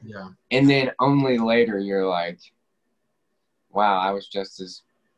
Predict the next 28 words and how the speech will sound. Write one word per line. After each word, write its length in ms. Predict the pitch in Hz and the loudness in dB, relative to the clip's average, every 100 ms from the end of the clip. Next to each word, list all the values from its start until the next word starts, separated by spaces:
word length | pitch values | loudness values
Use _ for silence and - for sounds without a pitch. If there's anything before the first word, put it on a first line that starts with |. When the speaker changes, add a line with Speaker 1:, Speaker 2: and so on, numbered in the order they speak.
| _ _ _ _ _ _ _ _ _ _ _ _ _ | _ _ _ _ _ _ _ _ _ _ _ _ _
Speaker 2:
blind 360 | 95 98 98 95 | -2 0 0 -2
as 100 | 90 | -4
I 140 | 92 | -6
think 240 | 92 98 - | -4 -8 -6
some 240 | 110 95 | -6 -6
people 300 | 92 92 90 | -8 -10 -6
are." 360 | 87 82 90 - _ _ - | -4 -4 -6 -14 _ _ -14
Speaker 1:
Yeah, 340 | 117 135 156 | -4 -2 0
Speaker 2:
You 80 | 101 | 0
know? 180 | 95 95 - - 123 | 0 0 -4 -6 -4
Speaker 1:
exactly, 200 | 113 110 | -2 -4
right, 300 | 113 139 123 | -4 -4 -4
yeah. 360 | 113 127 135 95 - _ | -6 -6 -6 -10 -16 _
Yeah, 220 | 127 147 147 | -4 -2 0
I 80 | 135 | 0
know. 300 | 160 131 117 - - | -2 -4 -6 -16 -4
I, 240 | 170 165 165 | -2 0 0
I 20 | |
wouldn't 280 | 180 196 175 | 2 2 0
wanna 140 | 156 | -2
hang 240 | 156 156 | -2 0
out 240 | 151 160 147 | 0 0 -2
with 200 | 131 127 | -6 -6
the 60 | |
person 380 | 120 123 123 123 | -10 -6 -6 -6
I 120 | 120 117 | -6 -6
was, 380 | 117 113 110 | -6 -8 -8
like, 240 | 120 113 | -10 -10